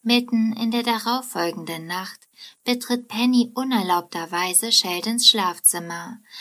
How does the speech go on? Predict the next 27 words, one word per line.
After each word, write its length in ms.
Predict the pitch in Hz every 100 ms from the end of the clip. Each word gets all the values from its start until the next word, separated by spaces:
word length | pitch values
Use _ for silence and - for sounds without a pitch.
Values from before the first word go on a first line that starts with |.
| - -
da 200 | - 262
sie 220 | 254 220 202
wieder 300 | 196 208 175
eine 260 | 175 175
Frage 480 | - - 175 202 175
zum 220 | - 170
Spiel 420 | 165 - 180 170
hat. 460 | 165 170 170 - - _ _ _ - - - _ -
Am 200 | 240 240
darauffolgenden 1040 | 247 233 240 254 247 175 175 170 165 170
Tag 500 | 165 175 175 180 190 _ _ _
gehen 240 | 247 247 233
Sheldon 500 | - 240 254 247 180
und 220 | 180 170
Leslie 540 | 185 196 - - 208
zu 140 | 208 247
Doktor 380 | 254 262 285
Gablehauser, 1080 | 277 190 180 175 170 170 170 170 - 175 208 - _ -
in 160 | 247
der 200 | 240 240
Hoffnung, 460 | 233 254 247 214 190
dass 240 | 180 170
er 80 | 175
ihren 300 | 170 160 170
Streit 440 | - - 180 190 185
schlichten 540 | - 185 196 - 170
könnte. 680 | - 170 170 - 175 175 -